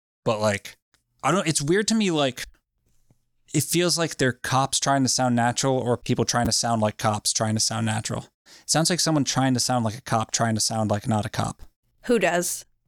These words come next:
Speaker 1: The, that message, like,
Speaker 2: Oh,
Speaker 1: the
Speaker 2: yeah.
Speaker 1: tone of it, like, the illegal activity thing, and then, like, the cent-, it sounds like someone pretending to be a cop who's pretending to be undercover.
Speaker 2: Right.
Speaker 1: Yeah. Yeah, that's the vibe I'm, I'm getting.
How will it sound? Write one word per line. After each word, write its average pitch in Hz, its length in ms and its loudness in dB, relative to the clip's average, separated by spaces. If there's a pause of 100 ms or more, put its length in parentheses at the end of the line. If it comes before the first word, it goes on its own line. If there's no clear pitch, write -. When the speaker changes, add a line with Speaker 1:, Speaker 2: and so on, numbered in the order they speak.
Speaker 1:
The, 131 140 2
that 117 220 0
message, 113 480 0
like, - 120 2
Speaker 2:
Oh, 220 80 4
Speaker 1:
the 190 60 2
Speaker 2:
yeah. 180 160 2
Speaker 1:
tone 131 100 -2
of 117 100 -4
it, 104 220 -4
like, 117 260 0
the 123 140 4
illegal 127 360 2
activity 120 460 0
thing, 123 380 0 (440)
and 127 140 0
then, 120 160 2
like, 113 160 0
the 120 80 0
cent-, 123 280 -2
it 135 120 -2
sounds 147 260 0
like 143 120 -2
someone 131 380 0 (120)
pretending 139 480 -2
to 135 80 -2
be 131 120 0
a 123 40 -2
cop 120 460 -2 (240)
who's 127 160 0
pretending 120 420 0
to 110 80 -2
be 113 140 0
undercover. 107 500 -2 (720)
Speaker 2:
Right. 185 300 2 (180)
Speaker 1:
Yeah. 127 520 2 (400)
Yeah, 120 340 2
that's 110 220 0
the 120 80 -2
vibe 104 360 -2
I'm, 107 140 -12 (100)
I'm 104 60 -10
getting. 104 300 -8